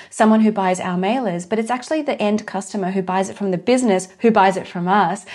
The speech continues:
And so that experience of landing on your doorstep and actually putting it on their stories, immediately people are like, "What is this?" And they put it on stories and they talk about a compostable bag that's bright pink, you know, and then they chop it up and put it in their home compost bin.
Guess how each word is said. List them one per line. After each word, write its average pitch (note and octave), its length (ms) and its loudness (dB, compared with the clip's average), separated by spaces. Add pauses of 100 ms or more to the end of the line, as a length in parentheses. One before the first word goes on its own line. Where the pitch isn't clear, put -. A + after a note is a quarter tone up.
(280)
And A3 200 6
so A3 280 6
that A3+ 200 6
experience A3 480 0
of F#3+ 80 0
landing G3+ 300 2
on C4 80 -2
your B3 100 -2
doorstep F#3+ 500 -2
and G3+ 120 -2
actually G#3+ 340 -2
putting B3 320 0
it A3+ 40 0
on G#3 160 2
their F#3+ 100 0
stories, F#3+ 540 0
immediately B3+ 600 2
people A3+ 260 -2
are A3 60 2
like, G#3+ 240 2
"What A#3 160 2
is C#4+ 200 0
this?" F#3 260 -6
And G3 80 -6
they G3 80 -4
put B3 200 -2
it A#3+ 120 2
on G#3 120 0
stories G#3 560 2 (300)
and G#3+ 100 4
they G3 60 6
talk G#3 220 0
about A3+ 280 0
a A3 40 -2
compostable A3 680 -2
bag G3+ 300 2
that's F#3+ 160 -4
bright G#3 320 2
pink, G#3+ 420 2 (420)
you A3+ 100 0
know, F#3 240 2
and G3+ 100 2
then G3 100 0
they F#3+ 140 0
chop G#3+ 240 -4
it A3 60 0
up G3 160 -2
and G3 120 -6
put A3 140 -4
it A3 100 2
in A3 100 0
their G#3+ 100 2
home F#3+ 200 -6
compost F#3+ 440 -10
bin. F3+ 240 -6